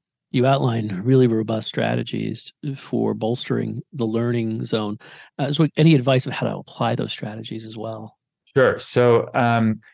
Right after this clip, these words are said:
Speaker 2: I think pro-, like, the most powerful strategy in most workspaces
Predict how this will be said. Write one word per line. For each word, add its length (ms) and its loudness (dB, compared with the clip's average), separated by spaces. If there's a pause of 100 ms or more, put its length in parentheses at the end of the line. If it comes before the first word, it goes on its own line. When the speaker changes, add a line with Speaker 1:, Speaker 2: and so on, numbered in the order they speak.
(220)
Speaker 2:
I 80 4
think 340 2
pro-, 320 2
like, 120 2
the 60 0
most 920 4
powerful 540 0
strategy 840 -2 (320)
in 100 4 (300)
most 440 0 (460)
workspaces 1300 -2